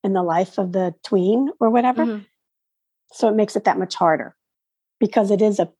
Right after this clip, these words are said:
Speaker 1: permanent decision. And back then, there wasn't long-term studies on any of this.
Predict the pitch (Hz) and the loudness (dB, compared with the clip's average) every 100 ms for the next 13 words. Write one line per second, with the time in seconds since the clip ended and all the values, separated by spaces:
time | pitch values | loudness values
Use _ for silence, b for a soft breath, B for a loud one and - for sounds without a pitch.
0 | - - 208 196 185 180 - 180 294 247 | -6 -2 0 0 -2 -4 -6 0 0 2
1 | 226 - - 220 220 220 _ _ _ _ | 0 -2 -2 2 2 -2 _ _ _ _
2 | _ _ _ _ 196 185 233 220 - 190 | _ _ _ _ -4 0 0 -2 0 2
3 | 226 262 359 208 180 202 208 _ _ _ | 2 2 -2 -4 -6 -10 -14 _ _ _
4 | _ _ _ _ 226 254 254 269 247 254 | _ _ _ _ -2 0 2 2 2 -2
5 | 233 - - _ 214 214 226 233 226 - | -2 -8 -20 _ 2 4 2 0 -6 -10
6 | 202 190 - - 247 262 214 185 165 160 | -10 -10 -16 0 2 2 -2 -2 -6 -4
7 | 160 156 160 160 170 - | -8 -6 -8 -4 -4 -4